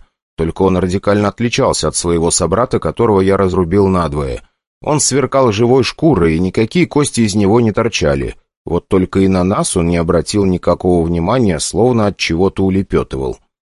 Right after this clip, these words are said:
Мы отошли от входа в туннель и продолжали наблюдать. Буквально через несколько секунд оттуда же выскочили еще несколько тварей.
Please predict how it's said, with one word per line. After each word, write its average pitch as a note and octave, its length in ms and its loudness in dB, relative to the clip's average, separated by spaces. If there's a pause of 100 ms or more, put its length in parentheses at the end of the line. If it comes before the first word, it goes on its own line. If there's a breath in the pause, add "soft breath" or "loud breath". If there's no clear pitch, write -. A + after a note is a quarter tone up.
(340)
Мы F#2+ 180 0
отошли F#2+ 380 -2
от F2+ 100 2
входа E2+ 320 -2
в - 60 -6
туннель A#2 400 0
и - 20 2
продолжали G#2 640 0
наблюдать. F2 880 -4
Буквально D2+ 480 -2
через D#2+ 300 -6
несколько D#2 460 -6
секунд - 480 -2
оттуда B2+ 400 -2
же F2+ 100 -2
выскочили A2+ 560 -2
еще G2+ 460 -2
несколько F#2 580 -4
тварей. C#2 560 -6